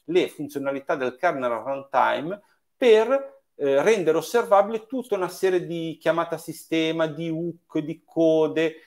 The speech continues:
eccetera, di un host o, o, o di un apparato, eh, di un apparato Linux. L'idea potrebbe essere quella quindi di andare a scriversi diversi hook, sia per la rete, sia per le system call,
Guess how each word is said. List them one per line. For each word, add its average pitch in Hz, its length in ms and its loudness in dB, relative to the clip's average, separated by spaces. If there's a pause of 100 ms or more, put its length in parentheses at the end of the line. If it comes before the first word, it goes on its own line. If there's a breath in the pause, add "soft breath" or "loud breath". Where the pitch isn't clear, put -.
(200 loud breath)
eccetera, 190 460 -2
di 165 100 -4
un 147 160 0
host - 400 0 (440 soft breath)
o, 156 100 2
o, 147 240 2
o 151 180 0
di 143 80 -2
un 143 80 0
apparato, 117 840 2
eh, 110 60 -6
di 120 40 -8
un 123 80 -6
apparato 110 440 -2
Linux. 95 360 -12
L'idea 196 480 0
potrebbe 185 360 0
essere 190 280 -2
quella 220 360 -2
quindi 196 340 -6
di 196 280 -4 (280 loud breath)
andare 160 340 4
a 180 60 0
scriversi 151 580 -2
diversi 175 560 4
hook, - 560 -8
sia - 280 2
per 143 200 2
la 139 160 4
rete, 135 420 -2
sia 135 220 0
per 131 140 -4
le 131 100 -4
system 139 460 -10
call, 139 460 -6